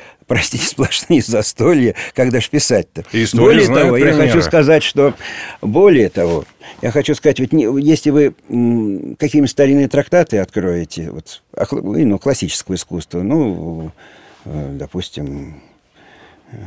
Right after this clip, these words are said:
Speaker 1: не знаю, там, «Чинин Чинини», и, и, м, вот особенно, так сказать, советы иконописцам, там, наоборот,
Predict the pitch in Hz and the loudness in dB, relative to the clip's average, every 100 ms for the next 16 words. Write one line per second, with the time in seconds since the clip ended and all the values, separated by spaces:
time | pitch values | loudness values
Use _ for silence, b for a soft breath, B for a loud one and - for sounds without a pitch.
0 | - 147 85 78 76 76 69 64 69 80 | -14 -10 -10 -8 -10 -10 -12 -16 -16 -16
1 | 101 - 87 80 76 - 78 113 110 98 | -12 -6 -6 -6 -8 -8 -4 -2 -2 -2
2 | 87 78 76 76 73 69 78 80 147 139 | -6 -10 -10 -12 -14 -16 -18 -20 -18 -16
3 | 76 - B B B B B _ - - | -18 -20 B B B B B _ -20 -18
4 | 87 104 101 - 113 117 - 98 - - | -18 -20 -20 -20 -20 -20 -20 -20 -14 -10
5 | 78 65 69 - - - - - 60 - | -10 -8 -10 -12 -14 -16 -16 -18 -20 -18
6 | - - 85 80 - 71 78 78 - 113 | -10 -8 -6 -6 -10 -12 -10 -10 -6 -6
7 | - 95 87 _ b b b b b b | -6 -10 -10 _ b b b b b b
8 | - 101 107 113 95 107 147 135 | -6 -2 0 0 0 0 0 0